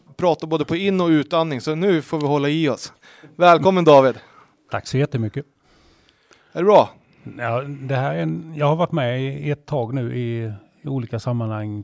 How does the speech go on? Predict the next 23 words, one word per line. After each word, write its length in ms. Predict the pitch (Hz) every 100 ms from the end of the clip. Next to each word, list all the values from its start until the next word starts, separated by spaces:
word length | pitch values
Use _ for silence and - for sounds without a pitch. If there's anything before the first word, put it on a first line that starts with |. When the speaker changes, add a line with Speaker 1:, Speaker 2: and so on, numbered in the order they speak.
| -
Speaker 2:
med 420 | 127 110 107 107
Svenska 320 | - 117 123
Bilsportförbundet, 760 | 120 120 - - 107 101 104 117
och 60 |
det 60 | 117
här 120 | 120
är 60 | 123
den, 280 | 120 117 -
det 100 | 139
är 60 | 131
nog 260 | 127 135
den 120 | 131 123
roligaste 420 | 151 117 101 117
helgen 360 | 127 107 107 104 _ _ _ _ _ _
som 200 | - 127
jag 100 | 98
har 100 | 98
varit 220 | 120 -
på. 120 | 110 - _ _ _ _ _ _ _ -
Speaker 1:
Jag 180 | 123
instämmer. 580 | 135 123 113 156 147 110
Alltså, 460 | - 110 127 113 113
vilket 340 | 139 135 131